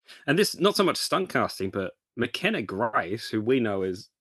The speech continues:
up and coming. She plays the young version of everyone. She was in that latest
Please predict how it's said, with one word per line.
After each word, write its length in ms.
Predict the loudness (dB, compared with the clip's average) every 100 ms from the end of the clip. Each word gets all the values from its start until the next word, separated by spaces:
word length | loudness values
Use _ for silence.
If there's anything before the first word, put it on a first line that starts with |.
| _ _ _ -4
up 160 | 0
and 100 | 0
coming. 320 | 2 4 4
She 140 | 0 0
plays 240 | 2 2
the 80 | 4
young 180 | 2 2
version 340 | 2 2 0
of 100 | -2
everyone. 520 | 0 0 0 0 0
She 140 | -2 -4
was 100 | -2
in 120 | -2
that 240 | -2 -4 -8 -20 -20 -20 _ -2
latest 520 | 0 0 -2 -6